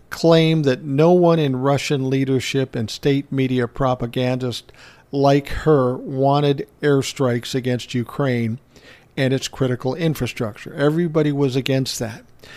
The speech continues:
I'm amazed by our people, and I'm unfortunately know many of them, including those in very high circles, who are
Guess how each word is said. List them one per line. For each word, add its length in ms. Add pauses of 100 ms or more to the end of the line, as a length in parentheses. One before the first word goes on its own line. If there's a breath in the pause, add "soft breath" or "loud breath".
(260 loud breath)
I'm 220
amazed 580
by 160
our 160
people, 460
and 160
I'm 160
unfortunately 880
know 280
many 520
of 160
them, 280
including 540
those 320
in 100
very 260
high 240
circles, 640 (520 loud breath)
who 260
are 480